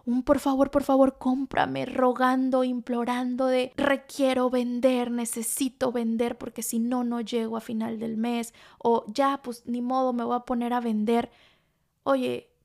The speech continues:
cambia tu perspectiva y tu mundo de, en las ventas cambiará. Ahora entiendo que la persona que sabe vender nunca se va a morir de hambre. Nunca. Porque siempre va a tener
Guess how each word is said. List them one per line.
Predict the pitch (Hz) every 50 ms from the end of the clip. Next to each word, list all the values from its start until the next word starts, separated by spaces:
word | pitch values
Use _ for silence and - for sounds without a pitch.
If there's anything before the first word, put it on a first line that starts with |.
| _ -
cambia | - 277 285 277 277 269 277 269 269 - - _ _
tu | - 240 -
perspectiva | - 233 233 - - 226 226 - - - 233 240 240 233 247 262 - _ _ _ _ _ _ _ _ _
y | - 262
tu | 233 - 247 240
mundo | 240 247 254 254 254 247 254 254
de, | 247 247 240 -
en | 233 220
las | 220 214 208 - 226
ventas | 233 226 226 220 220 226 220 - -
cambiará. | _ - 214 214 208 208 208 208 208 196 196 202 202 196 190 - _ _ _ - _ _ _ _ _ -
Ahora | 233 233 233 233 240 247 254
entiendo | 262 254 247 254 247 254 254 247 247 247 254 247 -
que | - 226
la | 226 226 214 220
persona | 226 220 220 214 - - 247 247 247 269 269
que | 262 269 233
sabe | - - 226 226 226 233 240
vender | 226 226 214 196 196 196 196 196 214 208 214 240 - - _ _ _ -
nunca | 262 269 277 269 254 269 240
se | 233 - 240
va | 233 233
a |
morir | 226 220 226 220 220 220 220 214
de | 214 214
hambre. | 214 214 208 208 226 - - _ _ _ _ _ _ _ _ _ _
Nunca. | - 233 247 269 294 311 320 320 - - - - - _ _ _ _ _ _ _ _ _ _ _
Porque | - 262 277 269 269 262
siempre | 247 - - 285 285 277 277 269 294 285
va | 277 277
a | 269 -
tener | 269 269 254 254 254 247 254 - _